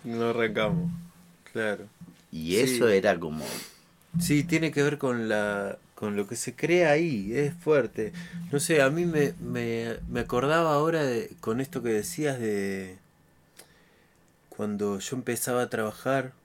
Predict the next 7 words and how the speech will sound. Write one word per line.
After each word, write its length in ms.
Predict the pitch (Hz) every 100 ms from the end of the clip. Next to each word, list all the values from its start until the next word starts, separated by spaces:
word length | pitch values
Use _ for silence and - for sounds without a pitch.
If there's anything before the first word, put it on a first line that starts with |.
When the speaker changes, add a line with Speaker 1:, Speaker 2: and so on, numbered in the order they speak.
| _ _ _ _ - 104
Speaker 1:
en, 560 | 107 101 98 98 87 82 101
en 140 | 101
la 120 | 95
calle, 340 | - 123 123 101
así, 240 | - 117
haciendo 360 | 104 - 117 113
espectáculos, 760 | - 107 87 127 123 107 104